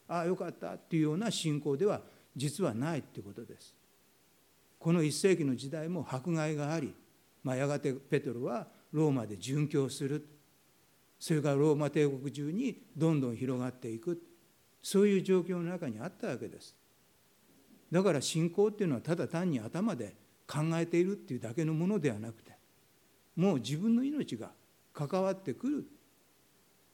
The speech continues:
ということであったわけです。もちろん私たちもこの世で生きてるっていう時間は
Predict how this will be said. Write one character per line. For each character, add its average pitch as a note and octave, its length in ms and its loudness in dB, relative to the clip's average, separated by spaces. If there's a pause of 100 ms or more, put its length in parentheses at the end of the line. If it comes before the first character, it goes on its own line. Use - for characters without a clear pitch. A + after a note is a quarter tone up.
と D#3 80 -2
い C#3+ 40 0
う B2+ 80 -2
こ C3 100 -4
と C#3+ 140 -2
で A2+ 120 -4
あ A#2+ 80 -6
っ E3 60 -4
た - 160 -6
わ A#2+ 100 -4
け A#2+ 100 -6
で G2 120 -12
す。 - 160 -20 (720)
も A2+ 140 -8
ち E3+ 120 -2
ろ G3 120 4
ん F#3 40 2
私 F#3 280 0
た F3+ 100 0
ち C3+ 100 -4
も A2 240 -4 (300)
こ D3+ 160 0
の D3 80 4
世 C#3 100 4
で C#3+ 160 4
生 C#3 100 -4
き C#3 40 -14
て B2+ 100 -6
る C3+ 80 -4
っ - 40 -4
て C#3+ 160 -6
い - 20 -2
う G#2+ 40 -8
時 A2+ 120 -10
間 A2+ 240 -6
は C3 220 -6